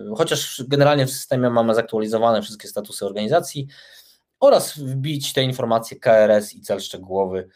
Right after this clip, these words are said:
Możecie sobie uzupełnić. To, co będzie tutaj uzupełnione, będzie się pojawiać później na, e, na,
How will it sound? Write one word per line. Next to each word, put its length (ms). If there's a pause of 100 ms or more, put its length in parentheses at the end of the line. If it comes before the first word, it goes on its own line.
(440)
Możecie 300
sobie 200
uzupełnić. 540
To, 120
co 160
będzie 260
tutaj 260
uzupełnione, 560
będzie 320
się 100
pojawiać 420
później 380
na, 260 (580)
e, 520
na, 680